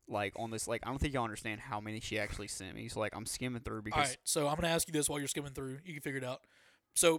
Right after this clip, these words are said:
Speaker 2: Barrett is not a baseball fan. Barrett is a fan of Fernando Tatis Junior, who plays for the San Diego Padres, shortstop, electric kid.
Speaker 1: That's
Speaker 2: But
Speaker 1: the
Speaker 2: Barrett
Speaker 1: boy.
Speaker 2: has started to get a little bit more into the sport overall. Not a lot, but a touch into the sport overall.
Speaker 1: And just to pat my own back,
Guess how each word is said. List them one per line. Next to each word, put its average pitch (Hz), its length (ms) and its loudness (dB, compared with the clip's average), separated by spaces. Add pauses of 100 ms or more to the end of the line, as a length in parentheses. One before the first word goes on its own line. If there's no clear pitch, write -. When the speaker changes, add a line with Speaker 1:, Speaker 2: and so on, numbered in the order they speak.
Speaker 2:
Barrett 196 360 6
is 165 120 2
not 156 160 2
a 151 60 0
baseball 135 420 -2
fan. 123 300 -8
Barrett 165 220 2
is 156 100 2
a 151 60 0
fan 160 200 -2
of 135 180 -4
Fernando 165 420 -2
Tatis 156 440 -2
Junior, 131 400 -12 (720)
who 147 120 -2
plays 147 340 4
for 156 120 -6
the 147 80 -4
San 156 160 -2
Diego 156 240 -2
Padres, 139 400 -4
shortstop, 151 500 0
electric 147 320 -2
kid. 131 320 -6 (100)
Speaker 1:
That's - 120 0
Speaker 2:
But - 80 0
Speaker 1:
the - 40 2
Speaker 2:
Barrett 202 200 6
Speaker 1:
boy. - 40 0
Speaker 2:
has 147 80 -2
started 196 340 0
to 170 40 -4
get 160 140 -2
a - 20 -6
little 151 160 -6
bit 151 160 -6
more 147 460 -4 (360)
into 185 220 -4
the 165 100 -2
sport 160 340 2 (220)
overall. 160 360 0
Not 175 100 2
a 190 60 0
lot, 175 300 -4 (140)
but 160 220 -6
a 165 60 -6
touch 160 320 -2
into 156 120 -6
the 151 60 0
sport 151 260 0
overall. 139 540 -2 (160)
Speaker 1:
And 117 160 4
just 135 220 10
to 110 240 10 (180)
pat 120 160 6
my 104 140 0
own 113 180 -2
back, 123 240 2